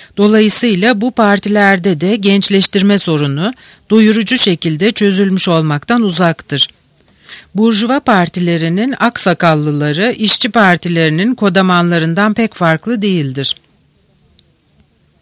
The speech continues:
Bundan başka yönetici kadronun yaşlanması ve yenilenmesi olanağı geniş ölçüde partinin örgütüne de bağlıdır.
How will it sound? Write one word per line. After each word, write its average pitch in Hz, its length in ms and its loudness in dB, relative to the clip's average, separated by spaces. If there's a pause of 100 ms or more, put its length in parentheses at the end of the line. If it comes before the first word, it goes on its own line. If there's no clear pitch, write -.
(560)
Bundan 285 460 2
başka 190 380 2
yönetici 226 580 2
kadronun 180 580 0
yaşlanması 190 880 2
ve 226 60 4
yenilenmesi 196 840 2
olanağı 147 500 -2
geniş 220 380 2
ölçüde 160 540 0
partinin 214 560 0
örgütüne 208 580 0
de 151 140 -2
bağlıdır. 135 520 -4